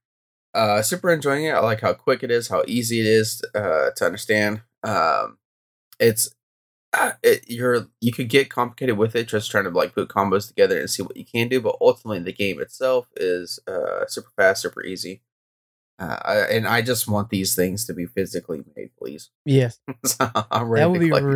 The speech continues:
Speaker 2: really
Speaker 1: cards.
Speaker 2: cool, actually. That, it, 'cause
Speaker 1: Ready
Speaker 2: it
Speaker 1: to
Speaker 2: only,
Speaker 1: spend the money on
Speaker 2: I mean,
Speaker 1: it.
Speaker 2: like, they're what, like, twelve,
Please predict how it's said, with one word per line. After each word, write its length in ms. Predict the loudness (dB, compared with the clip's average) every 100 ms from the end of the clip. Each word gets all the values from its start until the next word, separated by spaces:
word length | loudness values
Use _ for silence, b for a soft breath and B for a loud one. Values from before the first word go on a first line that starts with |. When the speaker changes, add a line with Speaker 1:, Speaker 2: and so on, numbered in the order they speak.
| 4
Speaker 2:
really 60 | 2
Speaker 1:
cards. 100 | 4
Speaker 2:
cool, 180 | 4 4
actually. 440 | 2 2 0 0 0
That, 240 | -2 -2
it, 140 | -2 0
'cause 100 | 4
Speaker 1:
Ready 120 | 4
Speaker 2:
it 40 | 6
Speaker 1:
to 40 |
Speaker 2:
only, 160 | 6 6
Speaker 1:
spend 80 | 4
the 40 |
money 200 | 0 2
on 80 | 4
Speaker 2:
I 20 |
mean, 80 | 6
Speaker 1:
it. 40 |
Speaker 2:
like, 140 | 4 4
they're 100 | 2
what, 180 | 2 0
like, 140 | -4
twelve, 360 | 2 4 4